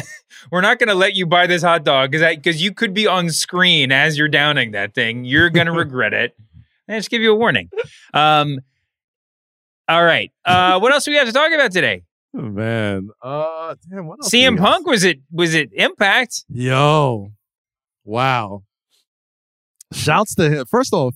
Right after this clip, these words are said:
Speaker 2: before, before Punk, shouts to Trinity Fatu.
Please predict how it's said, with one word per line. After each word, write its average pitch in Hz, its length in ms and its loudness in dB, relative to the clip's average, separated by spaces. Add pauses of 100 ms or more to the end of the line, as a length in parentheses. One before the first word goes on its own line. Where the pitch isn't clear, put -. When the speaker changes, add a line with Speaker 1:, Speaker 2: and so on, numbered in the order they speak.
(100)
Speaker 2:
before, 233 380 0
before 165 360 -4
Punk, 120 360 -2 (1000)
shouts - 380 -2
to 160 100 -4
Trinity 123 460 0
Fatu. 104 680 -2